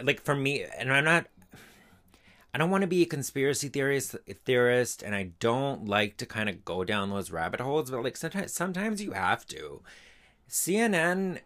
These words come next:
used to be, like, the channel that I would go to for news.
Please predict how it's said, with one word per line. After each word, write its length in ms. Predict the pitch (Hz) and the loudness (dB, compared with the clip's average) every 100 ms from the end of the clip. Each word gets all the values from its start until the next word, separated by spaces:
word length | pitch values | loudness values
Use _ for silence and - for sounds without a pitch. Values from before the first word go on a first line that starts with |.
| _ _ _ - | _ _ _ -8
used 300 | 131 175 - | -2 -2 -2
to 80 | 131 | -4
be, 260 | 131 147 | -2 0
like, 400 | 143 113 113 - - | 0 2 0 -2 -2
the 160 | 95 | 2
channel 500 | 113 - - 110 113 | 2 2 -2 0 0
that 160 | 110 104 | 0 2
I 80 | 98 | 2
would 140 | 95 | 0
go 160 | 90 87 | -2 -2
to 120 | 87 | -2
for 200 | - 85 | -4 -8
news. 480 | 82 67 57 - | -6 -8 -14 -18